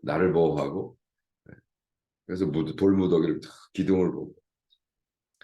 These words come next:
이 무더기가 증거가 되고, 위트너스, 위트너스, 위트너스. 위트너스가 히브리 말로 재밌어요. 왕자라는 데, 말도 되고,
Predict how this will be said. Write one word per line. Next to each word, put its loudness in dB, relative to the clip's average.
이 2
무더기가 0
증거가 0
되고, -6
위트너스, -2
위트너스, -8
위트너스. -20
위트너스가 4
히브리 4
말로 4
재밌어요. -2
왕자라는 2
데, 0
말도 -6
되고, -4